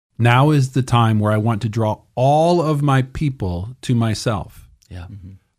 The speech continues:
Speaker 1: That's amazing
Speaker 2: Yes.
Speaker 1: that we get to be included in that great day
Speaker 2: Yeah.
Speaker 1: of where God's longing, the longing of God's heart, is to have his people with himself.
Speaker 2: Yeah.
Speaker 1: I think that's enough. I
Speaker 2: And
Speaker 1: don't think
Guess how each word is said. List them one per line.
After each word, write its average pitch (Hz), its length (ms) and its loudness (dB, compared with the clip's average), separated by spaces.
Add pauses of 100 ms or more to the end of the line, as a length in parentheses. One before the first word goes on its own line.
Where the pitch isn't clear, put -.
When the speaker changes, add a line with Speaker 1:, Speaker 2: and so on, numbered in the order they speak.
(300)
Speaker 1:
That's 139 220 0
amazing 135 640 0
Speaker 2:
Yes. 87 260 -16
Speaker 1:
that 131 220 2
we 139 160 2
get 147 300 -2
to 151 60 -2
be 131 200 2
included 117 920 0
in 123 220 4
that 117 280 0
great 123 440 0
day 120 680 0
Speaker 2:
Yeah. 90 180 -14 (140)
Speaker 1:
of 110 260 -2 (220)
where 127 220 2
God's 131 680 0
longing, 120 540 4
the 101 60 0
longing 139 340 4
of 120 80 0
God's 120 280 2
heart, 160 400 2
is 113 200 -6
to 117 80 0
have 123 180 2
his 110 120 0
people 131 340 -2
with 104 160 -2
himself. 98 580 -4
Speaker 2:
Yeah. 90 200 -14 (440)
Speaker 1:
I 139 100 4
think 233 200 2
that's 165 180 0
enough. 135 600 2
I - 60 -2
Speaker 2:
And 139 80 6
Speaker 1:
don't 160 120 4
think 196 120 4